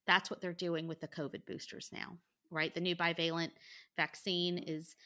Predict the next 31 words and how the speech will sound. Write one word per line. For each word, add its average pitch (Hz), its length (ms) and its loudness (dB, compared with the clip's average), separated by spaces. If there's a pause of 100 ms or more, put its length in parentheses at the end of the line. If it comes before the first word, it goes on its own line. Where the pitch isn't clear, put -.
(200)
built 175 300 0
with 151 340 -2 (680)
some 175 220 2
of 180 80 4
the 214 120 4
original 196 640 2
strain 196 640 4 (240)
and 165 200 -2
some 180 260 4
of 175 80 4
the 175 160 0
Omicron 170 440 0
variant, - 560 -8 (100)
which 180 220 0
is 175 140 0
the 180 100 -2
most 175 360 0
prevalent 170 360 0
variant 156 360 -2
right 151 160 -2
now 151 180 2
in 147 60 -2
the 147 60 -2
United 143 320 -4
States. - 440 -10 (840)
And 165 160 4
that's 156 340 4
why 185 140 4
it's - 160 0
so 160 260 2
important 165 760 -4